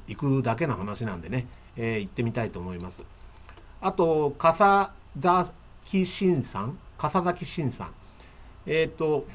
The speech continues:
まあ、本当、あの、様々な行動を見直すきっかけになっており、感謝申し上げます。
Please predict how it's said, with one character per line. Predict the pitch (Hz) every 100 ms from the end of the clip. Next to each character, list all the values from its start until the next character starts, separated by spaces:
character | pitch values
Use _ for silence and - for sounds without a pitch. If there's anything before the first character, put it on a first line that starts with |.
| - - - - - - -
ま | 180 196
あ、 |
本 | 147 196
当、 | 226 226 214 -
あ |
の、 | 180 175
様 | 190 220
々 | 226 190
な | 160
行 | 160
動 | 160 165
を |
見 | 160
直 | 165 185
す | 180
き | 175
っ | -
か | 170
け | 180
に | 180
な | 175
っ | 170
て | 160 131 165
お |
り、 | 147
感 | 131 180 185
謝 | 143
申 | 127
し | 135
上 | 135
げ | 131
ま | 135
す。 | -